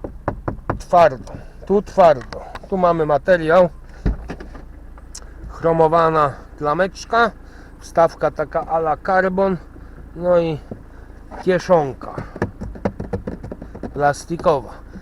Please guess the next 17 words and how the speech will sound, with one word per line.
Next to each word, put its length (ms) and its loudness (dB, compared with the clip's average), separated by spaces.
No 80 0
szkoda, 300 4
że 140 4
tutaj 360 -2
nie 120 -4
dali 260 -2
takiego, 480 -6
takiej 320 -6
gumy, 380 -2
byłoby 320 -4
przyjemniej. 800 -4
No 100 -2
ale 220 2
dali 380 2
materiał 680 0
za 200 0
to. 140 -16